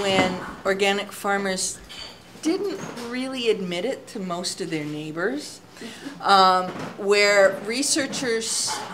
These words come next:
didn't really dare to admit that, um, where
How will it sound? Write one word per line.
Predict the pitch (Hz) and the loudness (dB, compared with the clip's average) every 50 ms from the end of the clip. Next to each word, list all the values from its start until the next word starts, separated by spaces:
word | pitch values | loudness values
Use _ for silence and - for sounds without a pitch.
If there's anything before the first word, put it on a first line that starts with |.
| 170 - | -12 -8
didn't | - 190 202 202 208 214 208 202 202 - - - - 185 | 0 2 4 4 4 2 -2 -4 -6 -10 -14 -18 -14 -10
really | 190 202 196 185 180 185 175 165 160 160 156 156 151 - - 160 - - - | -4 -2 0 0 0 -2 -4 -4 -4 -4 -6 -6 -8 -12 -14 -16 -16 -16 -10
dare | - 175 185 185 185 185 180 | -4 0 4 6 6 6 4
to | 185 - 185 175 | 2 -2 -6 -6
admit | 170 165 175 165 170 160 - - | -6 -6 -6 -6 -6 -8 -8 -6
that, | - 160 160 165 185 202 - - - - - - - - - - - - - - | -2 2 2 4 2 2 -2 -8 -14 -18 -18 -20 -20 -18 -18 -20 -20 -16 -6 0
um, | - 190 185 180 180 180 180 180 175 - - 185 185 180 - - | 2 4 4 6 6 4 4 2 -2 -4 -12 -16 -16 -16 -14 -2
where | 208 220 220 220 220 214 220 - | 4 6 8 8 8 6 4 2